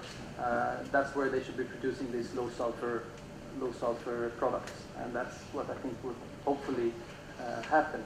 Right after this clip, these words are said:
And the, the adoption of scrubbers have not gone as, as fast as perhaps the I M O had thought, and, uh, we'll see what happens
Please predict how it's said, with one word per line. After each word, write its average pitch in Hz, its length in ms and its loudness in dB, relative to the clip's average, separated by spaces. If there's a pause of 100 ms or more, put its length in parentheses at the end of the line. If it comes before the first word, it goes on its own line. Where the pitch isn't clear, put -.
(140)
And 127 140 -2
the, 123 40 2
the - 220 4
adoption 151 480 8
of 127 180 4 (540)
scrubbers 147 400 10
have 123 140 2
not 139 240 6
gone 131 180 8
as, 120 120 2 (280)
as 123 140 -4
fast 123 400 4
as 117 100 0 (520)
perhaps - 300 -2
the 127 140 0
I 117 100 2
M 117 100 0
O 123 120 -2
had 127 160 -6 (100)
thought, 120 240 0 (460)
and, 123 260 -6
uh, 120 220 2 (320)
we'll 131 140 0
see 139 200 2
what 131 180 4
happens 127 280 0